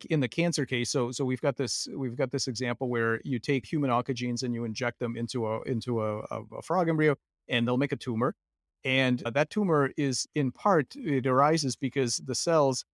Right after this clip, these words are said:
what, one of the first things that oncogenes do is get cells depolarized, meaning reduce their membrane potential,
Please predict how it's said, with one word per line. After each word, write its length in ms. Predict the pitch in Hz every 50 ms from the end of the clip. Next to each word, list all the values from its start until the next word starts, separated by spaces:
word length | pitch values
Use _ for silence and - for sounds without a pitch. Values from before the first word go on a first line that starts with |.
| _ _ _
what, 120 | - 139 120
one 160 | 147 156 165
of 60 | 165
the 100 | 156 139
first 260 | - - 156 151 -
things 180 | - 151 135 120
that 100 | 127 120
oncogenes 500 | 117 123 123 - 131 123 127 123 117 120
do 160 | 147 143 139
is 140 | 127 117 117
get 180 | - 123 123 -
cells 240 | - 143 131 123
depolarized, 720 | 139 165 156 - 143 127 127 127 117 117 113 120 131 -
meaning 180 | 135 123 120 117
reduce 460 | 117 123 117 113 135 135 139 - -
their 160 | - 123 113
membrane 340 | 113 110 110 110 113 113 120
potential, 420 | - 120 - 196 180 - 185 165